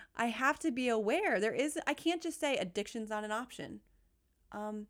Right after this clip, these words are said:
Stephanie, it absolutely is. I can't just, like, close my eyes and hope that that is not a reality for me and, and just, you know, go on with my life. I have to be intentional. I have to be aware.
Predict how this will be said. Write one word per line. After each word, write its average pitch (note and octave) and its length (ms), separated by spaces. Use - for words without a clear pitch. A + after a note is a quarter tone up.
Stephanie, B3 380
it A3 40
absolutely A3+ 540
is. - 240
I G#3+ 40
can't C4 240
just, C#4 200
like, G#3 260
close A#3+ 320
my A3 180
eyes G#3 380
and G3+ 140
hope G#3+ 300
that G3 160
that G3+ 180
is F#3+ 100
not F#3+ 160
a F#3 60
reality F3+ 500
for E3 220
me D#3+ 220
and, G#3 340
and G3+ 180
just, G3+ 220
you G#3+ 140
know, G3 280
go G3+ 180
on G#3+ 180
with C4+ 160
my D#3+ 100
life. - 240
I G3+ 100
have B3 240
to A#3+ 100
be F#3 100
intentional. G#3+ 520
I - 80
have B3 180
to C4 60
be G3 140
aware. E3+ 460